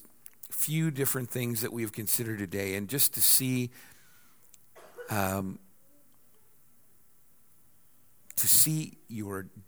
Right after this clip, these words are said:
deity and to see your humanity written out for us on the pages of the, the Word of God. I thank you for that.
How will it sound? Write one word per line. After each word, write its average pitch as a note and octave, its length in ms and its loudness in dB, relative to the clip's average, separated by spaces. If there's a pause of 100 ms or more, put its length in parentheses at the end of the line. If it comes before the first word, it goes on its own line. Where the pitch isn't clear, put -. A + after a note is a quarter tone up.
deity B2 600 -2
and F#2 120 -6
to G2+ 80 -4
see - 300 6
your A2 220 0
humanity G#2 720 -4
written G2+ 420 -4
out G#2 240 -4
for - 220 -4
us - 220 0
on G2+ 100 -8
the F#2+ 60 -8
pages G#2 500 -2
of F2 160 -8
the, F2 80 -10 (480)
the G2 80 -6
Word G2 200 -2
of F#2 140 -6
God. F2+ 260 -2
I G#2 100 -2
thank D3+ 280 -2
you G#2+ 60 -4
for - 140 -4
that. F#2 260 -10